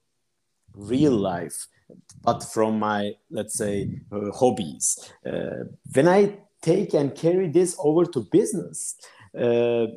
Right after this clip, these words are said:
there are, uh, again, a lot of things, uh, out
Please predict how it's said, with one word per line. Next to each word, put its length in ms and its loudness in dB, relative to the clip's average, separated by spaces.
there 260 2
are, 180 -2
uh, 120 -6
again, 540 0
a 40 2
lot 200 4
of 160 -6
things, 420 -4
uh, 400 0
out 420 0